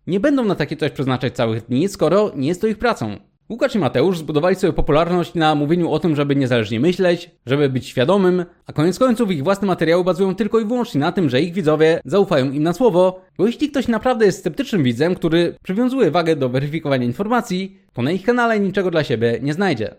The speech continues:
Dlatego właśnie tym większe znaczenie ma to, że jedno z niewielu badań, na które się powołali, okazało się być przez nich zinterpretowane w sposób kompletnie nieprofesjonalny,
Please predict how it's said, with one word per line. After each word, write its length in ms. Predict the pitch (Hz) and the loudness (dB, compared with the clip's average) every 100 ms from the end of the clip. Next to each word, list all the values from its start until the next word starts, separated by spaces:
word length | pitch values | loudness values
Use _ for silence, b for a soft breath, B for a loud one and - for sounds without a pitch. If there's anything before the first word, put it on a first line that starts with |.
| _ - | _ -6
Dlatego 320 | 160 254 269 | -4 -2 0
właśnie 280 | 262 247 233 | 0 0 0
tym 180 | 220 | 0
większe 240 | 226 277 233 | 0 0 0
znaczenie 320 | 190 170 151 | 0 0 0
ma 120 | 123 | 0
to, 200 | 123 143 | 2 0
że 300 | 170 156 165 - | 2 2 2 -2
jedno 260 | 160 185 180 | -2 -2 0
z 40 | |
niewielu 300 | 190 233 254 | 0 0 0
badań, 240 | 160 156 | 0 2
na 80 | 156 | 0
które 240 | 151 143 117 | -2 -4 -4
się 100 | 117 | -6
powołali, 560 | 131 220 226 175 185 - _ - | -2 2 2 0 -2 -8 _ -6
okazało 320 | 180 220 294 | -4 -2 -2
się 120 | - | -2
być 140 | 208 - | -4 -2
przez 180 | 190 | 0
nich 120 | 196 170 | 0 0
zinterpretowane 680 | 180 185 156 143 143 170 | -2 -2 -4 -2 -2 -2
w 40 | 175 | -4
sposób 320 | 143 220 202 | -4 -4 -4
kompletnie 380 | 240 254 254 202 | 0 0 2 2
nieprofesjonalny, 880 | 160 139 135 - 127 113 147 226 | 2 -2 -2 -2 -2 0 0 -2